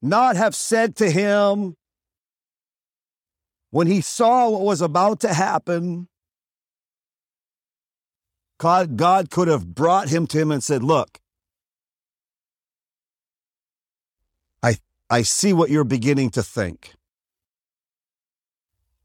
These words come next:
I see it." And with just the two of them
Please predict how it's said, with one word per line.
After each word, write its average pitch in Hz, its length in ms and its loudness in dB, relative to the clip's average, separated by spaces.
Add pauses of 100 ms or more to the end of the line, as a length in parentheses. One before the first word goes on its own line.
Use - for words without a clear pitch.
(120)
I 95 80 -2
see 123 260 2
it." - 100 -2 (2000)
And 127 160 -2
with 143 180 0
just 165 320 0
the 196 100 0
two 254 360 0
of 139 160 0
them 87 400 -4